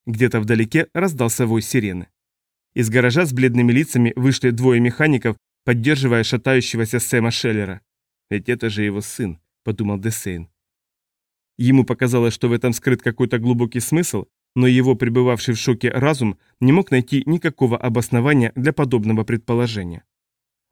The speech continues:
Он услышал, как один из механиков заметил: «Это несчастный случай, Сэм, ты ничего не мог поделать». Они направились в сторону станции техобслуживания.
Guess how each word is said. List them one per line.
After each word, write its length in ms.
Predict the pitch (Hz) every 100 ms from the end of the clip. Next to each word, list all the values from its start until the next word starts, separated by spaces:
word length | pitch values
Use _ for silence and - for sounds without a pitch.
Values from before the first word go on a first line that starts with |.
| _
Он 140 | 127
услышал, 400 | 120 107 180 135
как 160 | 110 113
один 220 | 120 120
из 100 | 113
механиков 500 | 117 117 143 131 120
заметил: 500 | 107 123 98 - 90 - _ _ _ _ _ _
«Это 240 | - 117 139
несчастный 460 | 131 139 127 123
случай, 320 | 107 123 110
Сэм, 320 | 107 - 92 - _ -
ты 120 | 180
ничего 360 | 151 - 139
не 100 | 127
мог 160 | 101 95
поделать». 460 | 98 92 85 73 _ _ _ _ _ _ _ _ _ -
Они 220 | 123 185
направились 500 | 180 123 127 113 110
в 40 |
сторону 320 | - 123 117 110
станции 400 | - 113 110 123
техобслуживания. 840 | 101 110 - 110 92 90 85 92